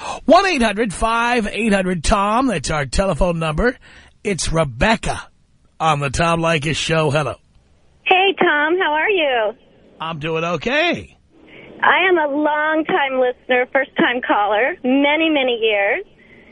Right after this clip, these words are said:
Speaker 2: And I just wanted to say, I work in corporate America. I am a district manager for Pinkberry. And I have to agree with what you say, but I also wanted to comment that you said, uh, beautiful women don't have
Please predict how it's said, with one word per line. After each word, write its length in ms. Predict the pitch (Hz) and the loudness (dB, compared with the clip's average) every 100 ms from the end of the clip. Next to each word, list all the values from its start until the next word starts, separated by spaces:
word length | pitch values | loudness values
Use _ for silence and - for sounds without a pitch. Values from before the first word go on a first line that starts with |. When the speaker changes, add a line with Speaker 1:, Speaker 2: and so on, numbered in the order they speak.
| - | -18
Speaker 2:
And 680 | - - - - 269 269 262 | -16 -12 0 2 2 2 0
I 220 | - 262 311 | 0 -2 -2
just 220 | 415 - | -4 -2
wanted 240 | 339 311 277 302 | -2 0 -2 -4
to 20 | |
say, 220 | - 277 262 | -2 0 0
I 140 | 254 302 | 0 0
work 220 | 330 339 | -2 0
in 160 | 349 311 | 0 0
corporate 400 | - 294 330 294 | 0 0 0 0
America. 800 | 262 240 240 269 - 311 339 370 - - - | 0 0 0 -2 0 2 2 -2 -6 -8 -2
I 440 | 247 240 240 240 | 2 2 2 2
am 100 | 240 | 0
a 60 | 240 | 0
district 440 | 220 262 - 254 | 0 -2 -2 -2
manager 580 | 240 233 247 254 277 294 - | 0 0 0 0 0 -2 -2
for 100 | 262 | -4
Pinkberry. 760 | - 285 254 254 247 247 311 403 - - - - - - - | 0 0 0 0 0 0 0 -4 -10 -20 -18 -18 -20 -20 -2
And 480 | 254 285 285 285 294 - | 2 4 2 2 0 0
I 180 | - 277 359 339 | -2 -2 0 0
have 240 | 294 - | -2 -2
to 80 | - 302 | -2 -2
agree 300 | 240 262 262 | -2 -2 0
with 120 | 285 339 | 0 -2
what 160 | 294 254 | -4 -4
you 140 | 277 - | -6 -6
say, 460 | - 233 226 262 339 - - _ _ - | -4 -2 0 -2 -4 -12 -20 _ _ -2
but 80 | 277 | 0
I 320 | 269 233 277 | 0 0 -2
also 240 | 415 - 381 | 0 0 2
wanted 220 | 359 339 | 2 0
to 80 | 277 262 | -2 -2
comment 540 | 370 294 294 302 294 254 | 0 0 2 0 0 -2
that 160 | 269 | -4
you 140 | 262 269 - | -2 -6 -2
said, 280 | 269 262 254 | -2 0 0
uh, 220 | 240 226 | -2 -4
beautiful 460 | 214 277 302 - 269 | -2 0 0 -2 -2
women 360 | 277 294 285 | -2 -2 -4
don't 300 | 247 254 262 | -2 -2 -2
have 240 | 294 285 | -2 -2